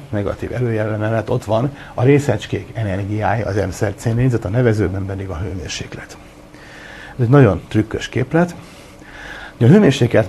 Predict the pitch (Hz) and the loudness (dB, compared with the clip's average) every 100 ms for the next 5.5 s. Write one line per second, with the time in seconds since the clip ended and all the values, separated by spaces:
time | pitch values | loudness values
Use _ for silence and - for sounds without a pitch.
0 | 123 123 101 110 110 - 95 113 101 104 | 0 2 4 4 2 -2 0 0 2 0
1 | 107 110 139 131 123 135 160 135 123 120 | 2 4 6 6 8 8 6 6 4 6
2 | 139 143 143 104 98 101 90 - - - | 8 8 8 4 2 -4 -6 -8 -10 -10
3 | - - - - - - - - - - | -12 -12 -12 -12 -12 -14 -18 -20 -16 -16
4 | - - 104 139 180 175 170 156 151 156 | -16 -8 2 4 4 2 0 2 4 4
5 | 160 185 139 117 - | 4 6 4 2 -2